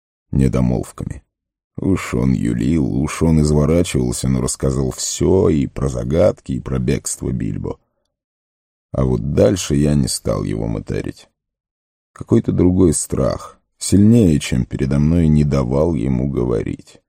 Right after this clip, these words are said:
Он только грозился еще отобрать свое. У него где теперь тоже друзья есть, и очень даже сильные, они ему помогут. Сумникс еще поплатится, вор такой.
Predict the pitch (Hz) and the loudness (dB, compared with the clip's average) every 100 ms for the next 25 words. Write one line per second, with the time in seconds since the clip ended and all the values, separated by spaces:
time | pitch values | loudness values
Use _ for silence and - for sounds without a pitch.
0 | _ _ _ _ _ _ - - 110 123 | _ _ _ _ _ _ 0 2 4 4
1 | 98 101 92 95 92 101 117 92 - 87 | 4 2 4 4 4 4 2 2 2 2
2 | 82 87 - - 104 107 - 87 - 87 | 4 2 0 -2 2 2 2 -2 0 0
3 | 85 87 90 76 - - 67 55 60 50 | 2 4 4 2 -2 -8 -6 -4 -4 -4
4 | 50 - _ _ _ _ _ - 76 90 | -6 -10 _ _ _ _ _ 2 4 6
5 | 101 92 95 85 92 - 107 110 76 69 | 6 6 4 4 2 4 2 2 2 -2
6 | 71 73 71 64 57 50 53 - - - | -2 -2 -2 -2 -2 -2 -4 -6 -12 -18
7 | _ _ _ _ 55 57 60 67 55 53 | _ _ _ _ -4 -4 -2 -2 -2 -4
8 | 55 - - - - 64 50 50 - 60 | -6 -8 -4 0 2 0 -2 -4 -2 -2
9 | 52 - 50 50 - _ _ _ - 50 | -2 -2 -4 -8 -12 _ _ _ -4 -2
10 | 50 85 101 - - - _ _ - - | 4 4 4 0 -10 -20 _ _ -12 -4
11 | 67 57 53 - - 57 - - - 52 | 0 0 0 -4 -6 -6 -4 -6 -6 -8
12 | 52 52 80 92 - - 80 - _ _ | -6 0 0 -2 -8 -8 -8 -10 _ _
13 | _ - 65 69 50 - - - 50 - | _ -8 -2 -2 -2 -8 -16 -16 -14 -14
14 | - | -16